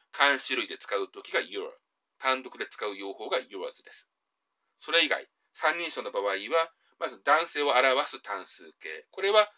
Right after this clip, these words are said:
名詞の前、冠詞類用法も単独代名詞の用法も比率です。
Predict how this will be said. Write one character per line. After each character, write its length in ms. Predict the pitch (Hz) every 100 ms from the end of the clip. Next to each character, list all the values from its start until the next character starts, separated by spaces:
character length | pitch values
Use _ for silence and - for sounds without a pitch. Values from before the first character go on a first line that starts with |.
| _
名 200 | 160 233
詞 100 | 240
の 80 | 214
前、 240 | 202 107
冠 260 | - 196 208
詞 120 | 208
類 160 | 202 196
用 180 | 202
法 260 | 190 143 131
も 120 | 190
単 320 | 185 151 151 147
独 220 | 139 139
代 200 | 147 147
名 140 | 147
詞 80 | 135
の 60 | 95
用 200 | 101 98
法 140 | 143
も 80 | -
比 160 | -
率 160 | 113 -
で 80 | -
す。 240 | - -